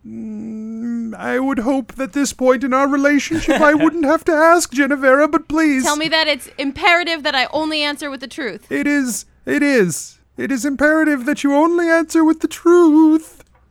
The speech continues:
Speaker 2: You're the fucking best.
Speaker 1: Uh, he sort of brightens up a little bit,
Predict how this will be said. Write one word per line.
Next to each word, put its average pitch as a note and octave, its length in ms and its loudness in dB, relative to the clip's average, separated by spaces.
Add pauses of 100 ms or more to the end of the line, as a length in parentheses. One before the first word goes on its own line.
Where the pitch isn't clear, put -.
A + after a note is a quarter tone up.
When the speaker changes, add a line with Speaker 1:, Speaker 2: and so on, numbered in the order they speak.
(320)
Speaker 2:
You're A3+ 200 -8
the D#4+ 100 -6
fucking C#4+ 500 -4
best. G3 680 -6 (600)
Speaker 1:
Uh, E3 580 4 (840)
he A#3+ 140 -2
sort D4+ 180 0
of A#3 80 -2
brightens B3+ 340 2
up B3+ 160 0
a D4 40 -2
little D#3+ 240 -4
bit, C3+ 340 -6